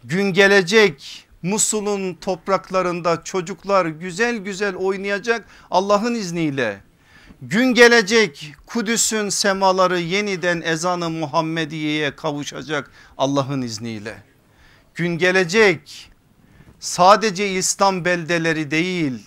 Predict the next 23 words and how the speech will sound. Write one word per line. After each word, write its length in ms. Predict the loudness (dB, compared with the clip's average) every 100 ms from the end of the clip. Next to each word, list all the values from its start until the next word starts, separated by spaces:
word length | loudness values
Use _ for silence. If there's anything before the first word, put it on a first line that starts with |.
| _
dikkat 440 | -16 -4 -2 -2 -4
buyurun 360 | -6 -4 -4
benim 260 | -4 -4 -4
aziz 280 | -6 -6 -8
kardeşlerim, 840 | -6 -4 -6 -8 -8 -8 -8 -12 -20 _ _ _ _ -12
sadece 600 | 0 4 4 4 -4 -4
İslam 400 | -4 -2 -2 -2
beldeleri 600 | -4 -2 -4 -2 -4 -4
değil, 300 | -6 -6 -10 -16 _ _ _ _ _ _ -20 -20 -6
dünyanın 680 | -2 4 6 6 4 0 2
dört 320 | 0 0 -6
bir 260 | -4 -2 -4
köşesinde 960 | -2 -2 0 0 0 0 0 0 -2 -8 _ _ _ _ _
vaat 320 | 6 8 8 4
onun, 440 | 0 2 2 0
söz 340 | -2 0 0 2
onun, 520 | 0 2 0 -2 0
ben 140 | 0
o 140 | 0 -2
sözü 300 | -2 2 2
aktarıyorum. 800 | 2 2 -2 0 -2 -2 -6 -12 _ _ _ -20 -20 _
Her 400 | 8 10 10 6
çadıra, 680 | 4 6 6 6 6 4